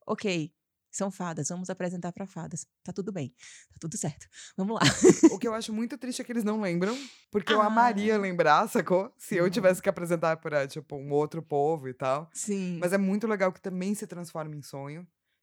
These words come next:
Speaker 2: E não é porque é sonho que não é realidade. Então ele vai reforçando, tipo, os temas que ele quer tratar, ele vai tratar de vários jeitos.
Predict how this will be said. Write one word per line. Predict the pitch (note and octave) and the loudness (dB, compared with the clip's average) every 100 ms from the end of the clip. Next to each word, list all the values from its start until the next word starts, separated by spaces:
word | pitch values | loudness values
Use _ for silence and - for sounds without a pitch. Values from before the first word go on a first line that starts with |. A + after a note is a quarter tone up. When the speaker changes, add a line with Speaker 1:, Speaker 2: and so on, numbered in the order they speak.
| - | -8
Speaker 2:
E | F#3+ | -4
não | F#3 | -4
é | F3+ | -4
porque | F3 D#3+ E3+ | -6 -8 -10
é | |
sonho | D#3+ E3+ E3 E3+ | -8 -8 -8 -10
que | E3+ | -10
não | D#3 | -6
é | D#3 | -4
realidade. | E3 D3+ C#3+ C#3+ B2+ C3+ D3+ F3 - _ _ _ | -2 -2 -2 -2 -2 -2 -4 -10 -16 _ _ _
Então | F3+ | -10
ele | F#3 | -6
vai | F#3 | -4
reforçando, | F#3 G3+ G3 A3 - G3 G3 F#3+ E3+ | -4 -6 -8 -10 -8 -10 -10 -10 -14
tipo, | D#3+ D#3+ D#3+ - _ _ | -14 -10 -10 -12 _ _
os | F3+ | -8
temas | A#3+ B3+ C4 | -2 -2 -2
que | A#3+ | -6
ele | |
quer | G#3+ G3+ | -4 -4
tratar, | F#3 F3+ E3 F3+ | -6 -6 -4 -4
ele | F#3+ | -4
vai | F3+ | -6
tratar | F3+ F3+ F3+ | -6 -8 -8
de | F3+ F3 | -10 -10
vários | D3+ E3+ F#3 G3+ | -4 -2 -2 -2
jeitos. | D#3+ A2+ A#2+ - - | -6 -8 -16 -20 -20